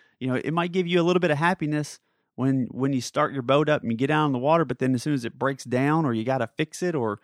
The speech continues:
something along those lines of the hundreds of dollars you, you put in it to keep it going every year, you know, it, it, it really feeds back nothing.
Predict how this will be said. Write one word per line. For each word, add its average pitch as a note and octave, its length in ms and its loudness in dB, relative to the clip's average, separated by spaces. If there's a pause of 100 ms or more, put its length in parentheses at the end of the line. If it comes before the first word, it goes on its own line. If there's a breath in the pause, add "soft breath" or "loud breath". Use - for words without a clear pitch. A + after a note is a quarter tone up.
(380 soft breath)
something D#3+ 240 -2
along C#3+ 220 2
those D3+ 200 2
lines C3 260 2
of A#2 80 -4
the C3 60 -4
hundreds D3 340 0
of A2 80 -6
dollars C3 340 2
you, A2 160 -4
you A2+ 140 -4
put D3+ 200 -2
in A#2+ 160 0
it - 200 -6 (560)
to B2 80 -10
keep E3 200 -6
it B2 80 -4
going D3+ 300 4
every G#2+ 260 0
year, B2 360 -6 (1800)
you D3 80 -4
know, D#3+ 200 -2
it, - 160 -8
it, C#3+ 140 -4 (100)
it A#2+ 240 -6
really E3+ 320 -2 (260)
feeds D#3+ 300 -2
back C#3+ 240 -2
nothing. - 500 -4